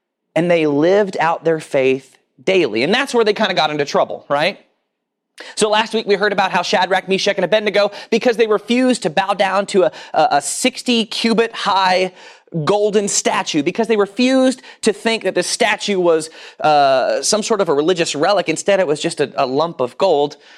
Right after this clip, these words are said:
When they chose to not obey the king, they were thrown into a fiery furnace to be killed.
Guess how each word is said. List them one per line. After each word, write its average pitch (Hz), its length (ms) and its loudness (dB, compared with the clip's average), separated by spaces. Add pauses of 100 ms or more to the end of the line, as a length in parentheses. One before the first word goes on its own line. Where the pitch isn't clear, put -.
(840)
When 160 320 -2
they 233 140 2
chose 208 440 2
to 165 120 -2
not 165 520 -2 (200)
obey 156 460 2
the 160 100 -2
king, 135 640 -2 (960)
they 135 100 2
were 131 100 -2
thrown 190 380 -2
into 160 300 0
a 117 80 0
fiery 165 480 -4
furnace 127 560 -4
to - 140 -14
be 117 120 -8
killed. 113 680 -4